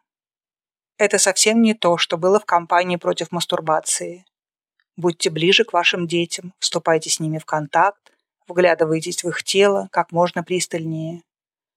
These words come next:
Это нечто противоположное. Держите ваши тела на максимальной дистанции. Как вы понимаете, в рамках этой кампании возникает иного рода проблематизация инцеста.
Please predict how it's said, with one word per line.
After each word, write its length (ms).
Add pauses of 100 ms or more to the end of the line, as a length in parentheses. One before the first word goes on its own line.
(260)
Это 300
нечто 400
противоположное. 1160 (600)
Держите 560
ваши 280
тела 340
на 80
максимальной 560
дистанции. 920 (1200)
Как 220
вы 80
понимаете, 840 (280)
в 140
рамках 380
этой 160
кампании 560
возникает 560
иного 440
рода 280
проблематизация 1000
инцеста. 600